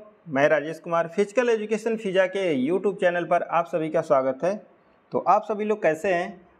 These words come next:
मैं आशा करता हूं आप सभी लोग बहुत ही अच्छे होंगे और आप सभी लोगों की तैयारी बहुत ही अच्छी चल रही होगी। तो कमेंट बॉक्स में ज़रूर बताएं आप सभी लोग कि आप सभी लोगों की तैयारी कैसी चल रही है।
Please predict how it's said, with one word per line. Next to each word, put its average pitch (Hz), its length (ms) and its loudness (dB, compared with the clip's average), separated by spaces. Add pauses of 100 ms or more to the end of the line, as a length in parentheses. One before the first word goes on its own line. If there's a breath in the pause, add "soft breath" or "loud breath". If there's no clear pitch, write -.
मैं 135 80 2
आशा 147 260 0
करता 196 280 -2
हूं 196 100 0
आप 185 140 2
सभी 180 180 -2
लोग 180 160 0
बहुत 151 280 0
ही 180 60 0
अच्छे 170 280 -2
होंगे 180 200 0
और 185 120 2
आप 143 180 2
सभी 180 240 -4
लोगों 190 180 -2
की 190 80 -2
तैयारी 156 360 2
बहुत 151 360 -6
ही 170 60 2
अच्छी 160 220 -4
चल 170 220 2
रही 175 160 4
होगी। 180 300 0 (560 loud breath)
तो 131 80 0
कमेंट 185 360 0
बॉक्स 190 240 0
में 196 140 -4
ज़रूर 151 260 2
बताएं 165 380 0
आप 165 120 2
सभी 160 240 -2
लोग 185 340 -4
कि 143 80 0
आप 143 120 4
सभी 151 220 -4
लोगों 165 160 -2
की 156 60 -4
तैयारी 147 320 2
कैसी 143 300 -4
चल 160 200 0
रही 160 260 2
है। 185 160 0